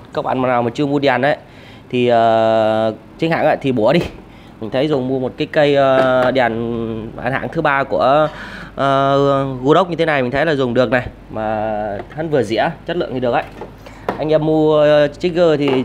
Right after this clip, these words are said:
trước đấy thì mình cũng mua, ừ, cây Juno này, đấy, anh Thái này, có cây Juno này thì các bạn mua thì mình cứ nghĩ là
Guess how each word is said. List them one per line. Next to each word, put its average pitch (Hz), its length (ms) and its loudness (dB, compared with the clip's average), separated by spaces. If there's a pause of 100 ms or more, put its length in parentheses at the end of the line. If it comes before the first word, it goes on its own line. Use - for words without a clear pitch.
trước 175 140 -2
đấy 185 160 4
thì 233 60 2
mình 151 160 0
cũng 175 160 -2
mua, 165 340 4 (360)
ừ, 151 260 -2
cây 160 180 4
Juno 160 380 4
này, 147 200 4
đấy, 143 300 2
anh 160 140 0
Thái 160 200 0
này, 160 160 2
có 147 120 -4
cây 165 180 0
Juno 151 300 2
này 135 160 4
thì 123 100 0
các 127 120 -4
bạn 127 160 2
mua 147 200 2
thì 139 60 0
mình 127 200 0
cứ 165 100 0
nghĩ 156 140 2
là 135 220 2